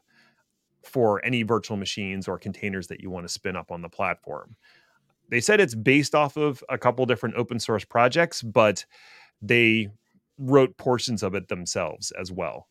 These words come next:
And I was like, "Oh, that's, you, you wrote your own, you wrote your own, uh, storage system, huh?" That's a thing that crazy people do, as we covered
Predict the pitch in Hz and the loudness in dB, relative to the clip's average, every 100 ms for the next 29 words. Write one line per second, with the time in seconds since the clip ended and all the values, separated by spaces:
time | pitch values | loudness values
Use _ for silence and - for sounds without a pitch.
0 | - 95 87 87 82 - _ _ _ _ | -14 -10 -8 -8 -10 -14 _ _ _ _
1 | _ 131 156 - - _ _ _ _ 117 | _ -6 -6 -6 -14 _ _ _ _ -8
2 | - - - - 107 117 - 107 120 127 | -6 -6 -8 -12 -6 -4 -4 -4 0 2
3 | 131 135 131 131 131 135 - _ - 117 | 2 2 2 2 0 -4 -10 _ -6 -2
4 | 127 - 135 131 131 127 127 127 127 123 | -2 -2 0 0 0 0 2 2 2 0
5 | 120 _ _ _ _ - - 123 208 107 | -4 _ _ _ _ -16 -4 0 0 -2
6 | 110 - 95 90 101 131 92 87 _ _ | -6 -6 -6 -6 -2 0 -2 -6 _ _
7 | _ _ _ 143 143 - 131 110 - - | _ _ _ -4 -2 2 4 4 0 -2
8 | 190 143 90 98 - 85 - - - _ | -2 -2 -4 -4 -6 -8 -10 -14 -16 _
9 | _ _ _ _ _ _ 110 104 104 113 | _ _ _ _ _ _ -6 -2 0 2
10 | 104 107 107 | 4 4 2